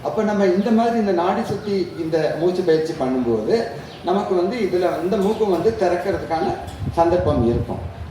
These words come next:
ரெண்டாவது, நமக்கு ஒரு அவேர்னஸ் இருக்கும், நமக்கு மூக்கு அடைச்சிருக்கு அப்படின்னு, இல்லைன்னா அது தெரியாமையே கூட நமக்கு இருக்கும். அப்ப நம்ம இதை கொஞ்சம் ஒரு சயின்டிஃபிக்கா நம்ம அப்ரோச் பண்ணி பார்க்கும்போது நிறைய பலன்கள் இருக்கு இதுல.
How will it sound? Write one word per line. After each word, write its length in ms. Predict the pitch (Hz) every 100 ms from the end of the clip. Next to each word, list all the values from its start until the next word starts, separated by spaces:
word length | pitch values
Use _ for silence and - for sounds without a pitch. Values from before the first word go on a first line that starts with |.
| 175
ரெண்டாவது, 220 | 214 226
நமக்கு 300 | 220 214 214
ஒரு 80 | 190
அவேர்னஸ் 540 | 170 240 226 208 -
இருக்கும், 240 | 147 135
நமக்கு 240 | 131 160 170
மூக்கு 180 | 196 170
அடைச்சிருக்கு 560 | 147 - 143 - 143
அப்படின்னு, 240 | 120 123 131
இல்லைன்னா 200 | 196 214
அது 200 | - 180
தெரியாமையே 340 | 208 208 202
கூட 160 | 170 160
நமக்கு 300 | 135 120 120
இருக்கும். 260 | 110 - - - - - -
அப்ப 420 | - - 220 226 - - - - - -
நம்ம 180 | 170 170
இதை 200 | 160 165
கொஞ்சம் 280 | 202 226 233
ஒரு 180 | 196 196
சயின்டிஃபிக்கா 480 | 196 233 247 233 247
நம்ம 200 | 208 165
அப்ரோச் 340 | 151 180 170
பண்ணி 160 | 175 170
பார்க்கும்போது 500 | 165 143 151 135 147
நிறைய 320 | 208 208 277
பலன்கள் 480 | 269 185 180 180 151
இருக்கு 220 | 127 120
இதுல. 220 | 110 92